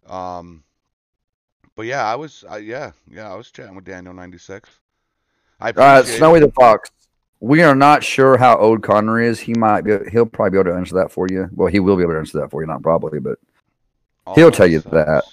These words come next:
Speaker 2: <clears throat> Just a
Speaker 1: Drew
Speaker 2: guess in the wind, by the sound of his voice, I'm gonna say he's probably around maybe twelve or thirteen.
Speaker 1: Oh man, we love you too, Cookies and Cream.
Speaker 2: Yeah, man, we do. We do love you, man.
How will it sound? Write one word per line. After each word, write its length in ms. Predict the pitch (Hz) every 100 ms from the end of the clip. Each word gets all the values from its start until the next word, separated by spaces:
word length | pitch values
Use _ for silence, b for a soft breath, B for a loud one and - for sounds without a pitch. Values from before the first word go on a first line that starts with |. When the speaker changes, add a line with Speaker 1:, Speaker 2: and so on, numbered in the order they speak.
| _ _ _ _ _
Speaker 2:
<clears throat> 200 | 110 107 - - _ _ _ _ _
Just 300 | - 156 -
a 60 |
Speaker 1:
Drew 80 | 120
Speaker 2:
guess 240 | 135 143 139
in 60 |
the 80 | 120
wind, 560 | 101 123 143 151 135 92
by 160 | 104 101
the 60 |
sound 180 | 95 127
of 60 | 117
his 120 | 95
voice, 360 | 101 120 127 -
I'm 160 | 107
gonna 180 | 117 139
say 360 | 104 107 104 101
he's 200 | 107 98
probably 520 | - 92 117 131 95
around 380 | 85 85 85 85
maybe 220 | 95 87
twelve 300 | - 85 90
or 60 | 85
thirteen. 560 | 87 - 82 92 123 -
Speaker 1:
Oh 240 | 98 92
man, 280 | 87 90 87
we 120 | 90
love 240 | 95 98 92
you 100 | 95
too, 260 | _ 87
Cookies 360 | 80 85 73 76
and 100 | 78
Cream. 380 | - 78 76 78 _ _ _ _ _ _ _ _
Speaker 2:
Yeah, 320 | 117 135 120
man, 200 | 110 107
we 120 | 110
do. 380 | 107 117 98 85 - -
We 120 | 101
do 160 | 98 104
love 200 | 90 82
you, 80 |
man. 360 | 80 80 82